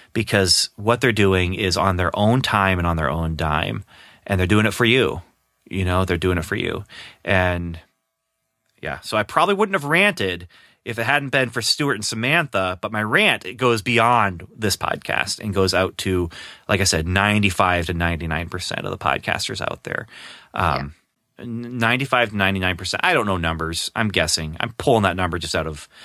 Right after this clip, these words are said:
Speaker 1: I'm pulling that number out of wherever Clark Gregg came from when he drove that truck through the smoke. But,
Speaker 2: <laughs>
Speaker 1: um,
Speaker 2: Yeah.
Speaker 1: yeah.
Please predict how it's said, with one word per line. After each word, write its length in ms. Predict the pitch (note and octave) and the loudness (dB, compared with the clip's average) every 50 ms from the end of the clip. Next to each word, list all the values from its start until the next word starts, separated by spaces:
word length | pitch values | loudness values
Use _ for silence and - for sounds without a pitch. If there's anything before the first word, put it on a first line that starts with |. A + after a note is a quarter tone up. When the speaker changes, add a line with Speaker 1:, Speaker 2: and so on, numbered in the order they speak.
| - - - - - - - | -20 -20 -18 -18 -18 -4 -2
Speaker 1:
I'm 140 | - E3+ D#3+ | -2 -2 0
pulling 220 | - F3 F3+ F3 | 2 4 4 4
that 120 | D#3+ B2+ | 4 4
number 200 | A#2 A#2+ A#2 A2+ | 4 4 4 4
out 140 | A2 G#2 G#2 | 4 4 4
of 100 | G#2 F2+ | 2 2
wherever 420 | G2 G#2 G#2+ A2+ C3 D#3 C#3 C3+ A2+ | 2 4 6 6 6 4 4 2 0
Clark 400 | - - - B2+ B2 A#2 - - | 0 2 4 4 4 2 2 2
Gregg 260 | A#2 A2 G#2+ G2+ E2+ | 2 2 2 0 0
came 280 | - A2+ G#2 G#2 G2+ | 0 2 2 2 2
from 240 | F#2+ - G#2 G2 F#2 | 2 2 2 2 2
when 80 | F#2 F2+ | 0 -2
he 80 | F#2 | -2
drove 260 | F2 E2 - G2+ F#2 D#2+ | -2 0 0 2 2 2
that 160 | F2+ D2+ - | 0 -2 -2
truck 300 | - - F2 D#2 - - | -2 -2 -2 -4 -4 -8
through 100 | A#2 - | -10 -6
the 60 | - | -4
smoke. 440 | - - - G#2 G#2 - - - - - | -4 -4 -4 -6 -8 -10 -10 -14 -16 -8
But, 280 | - A2 G2 F#2+ - - - - F#3 - - - | -4 -4 -4 -4 -6 -10 -6 -6 -6 -4 -2 -2
Speaker 2:
<laughs> 180 | A#3 G#3 - - - - | -2 0 0 -2 0 2
Speaker 1:
um, 340 | B2 A2+ G#2 G2+ F#2 F2 E2+ | 2 4 4 2 0 -2 -2
Speaker 2:
Yeah. 160 | D#3+ D#3+ C3 - - _ _ _ _ _ _ _ _ _ _ _ - | 0 0 0 -2 -6 _ _ _ _ _ _ _ _ _ _ _ -18
Speaker 1:
yeah. 200 | - A#1 A1+ | -16 -16 -16